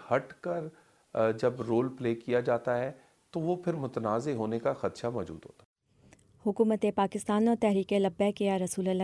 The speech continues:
Speaker 2: کے درمیان دھرنا ختم کرنے کے سلسلے میں چھ نکاتی معاہدہ طے پا گیا ہے، جس کے مطابق فوج نے معاہدہ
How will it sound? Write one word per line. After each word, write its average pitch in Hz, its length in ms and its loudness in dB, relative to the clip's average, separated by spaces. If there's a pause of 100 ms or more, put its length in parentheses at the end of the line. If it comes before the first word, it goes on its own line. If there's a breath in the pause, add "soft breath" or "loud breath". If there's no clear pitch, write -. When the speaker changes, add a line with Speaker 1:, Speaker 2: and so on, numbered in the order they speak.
Speaker 2:
کے 196 80 0
درمیان 196 380 2 (400 loud breath)
دھرنا 247 500 8
ختم 220 240 4
کرنے 190 280 2
کے 190 140 0
سلسلے 254 400 4
میں 254 280 8
چھ - 120 0 (120)
نکاتی 196 440 6
معاہدہ 185 380 0 (100)
طے 202 180 4
پا 165 180 0
گیا 170 260 0
ہے، 294 60 4 (380 loud breath)
جس 285 200 4
کے 320 80 4
مطابق 247 640 6
فوج 226 260 6
نے 240 140 4
معاہدہ 196 360 2